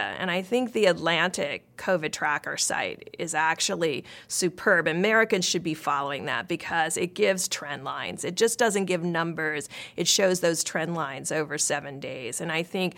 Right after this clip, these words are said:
the more people can understand where the virus is, where it's increasing, where it's decreasing, and react to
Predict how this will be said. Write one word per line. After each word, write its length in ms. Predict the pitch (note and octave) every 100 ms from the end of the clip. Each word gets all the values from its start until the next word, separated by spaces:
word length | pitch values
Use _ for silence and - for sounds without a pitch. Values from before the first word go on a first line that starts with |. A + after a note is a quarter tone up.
| - -
the 80 | F3+
more 300 | G3 A#3+ B3+
people 720 | B3+ - G#3 - F#3+ F3 E3
can 160 | - -
understand 640 | D#3+ F#3 F3+ - F#3 E3+
where 180 | F3 A3
the 100 | G#3+
virus 520 | F#3+ F3 E3+ D#3 E3+
is, 460 | - F3 D3+ - -
where 280 | - F3+ G#3
it's 160 | G#3+ G#3
increasing, 920 | G3+ F#3 - F3 F3 F3+ E3+ E3 -
where 220 | F3+ G3
it's 180 | F#3+ -
decreasing, 720 | F#3 E3+ - E3+ E3 F3 D#3 - - - -
and 200 | G#3+ G#3
react 640 | G#3+ - G#3 A#3 C#4+ -
to 140 | -